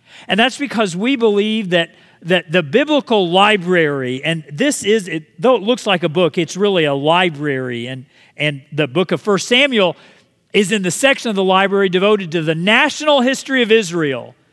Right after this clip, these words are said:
events that happened about three thousand years ago. But we believe that the entire biblical library, and this may be something you're still wrestling with, you hadn't figured out, it's okay. We just want to be upfront and honest.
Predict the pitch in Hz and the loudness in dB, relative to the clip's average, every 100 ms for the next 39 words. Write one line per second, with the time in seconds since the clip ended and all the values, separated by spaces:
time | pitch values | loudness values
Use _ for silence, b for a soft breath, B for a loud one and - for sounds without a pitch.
0 | _ _ _ 147 143 190 180 190 196 180 | _ _ _ -4 -2 0 0 0 0 -2
1 | 160 - 190 226 - 190 185 170 165 160 | -2 -4 -4 -2 0 0 0 -4 -8 -4
2 | 170 143 139 127 117 123 131 _ _ _ | -4 -4 -6 -8 -10 -14 -20 _ _ _
3 | _ _ b b b 180 185 302 285 254 | _ _ b b b -4 2 2 4 2
4 | 233 180 160 160 139 - 277 285 285 240 | 0 -4 -4 -4 -6 -2 2 2 0 -4
5 | 151 226 233 247 - 208 190 185 160 147 | 0 2 2 -4 -2 2 4 2 0 -4
6 | 165 302 254 240 240 226 233 208 185 170 | -2 -4 -2 -2 -2 -4 -4 -4 -6 -6
7 | 175 - 131 143 277 - 262 240 247 - | -6 -4 -6 2 2 2 -6 0 0 2
8 | 170 156 143 170 156 202 269 262 b b | -2 -2 -6 -6 -2 2 0 -2 b b
9 | b - 330 - 349 381 143 190 185 - | b -6 -4 0 -2 -2 -6 -8 -10 -16
10 | 214 226 220 196 202 196 - 202 165 202 | -14 -6 -4 0 0 0 -4 -4 0 0
11 | 247 151 127 | 0 -2 -10